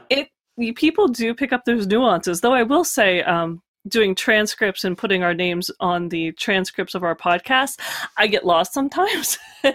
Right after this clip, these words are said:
So, <laughs> on who said what. Uh, so sometimes, you know, the longer we know each other, I think we're gonna have to watch that. We might start talking a little bit alike, <laughs> but we have very similar viewpoints on things. So I think that's,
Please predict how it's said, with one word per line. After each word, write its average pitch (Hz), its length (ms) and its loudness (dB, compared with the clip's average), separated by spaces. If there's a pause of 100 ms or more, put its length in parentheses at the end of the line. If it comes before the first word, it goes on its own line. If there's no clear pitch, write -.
So, - 400 -2
<laughs> - 0 -
on 254 1000 0
who 330 220 2
said 269 500 -2
what. 254 680 -2 (680)
Uh, 220 340 4
so 349 160 -2
sometimes, 494 440 2
you 339 380 0
know, 339 120 0
the 370 40 2
longer 415 440 2
we 254 140 -2
know 202 260 0
each 302 180 0
other, 180 320 2
I 175 100 0
think 202 280 -6
we're 190 80 -12
gonna 185 180 -6
have 190 160 -6
to 185 100 -12
watch 170 380 -6
that. 165 180 -4
We 180 80 -8
might 175 200 -10
start 170 180 -8
talking 175 340 -6
a 175 60 -8
little 180 140 -2
bit 196 120 -2
alike, 254 800 2
<laughs> - 60 -20
but 240 160 2
we 262 120 0
have 269 220 4
very 240 200 2
similar 240 400 -2
viewpoints 220 600 0
on 220 220 2
things. 214 380 -2
So 311 180 -2
I 285 140 2
think 285 180 -6
that's, - 260 -6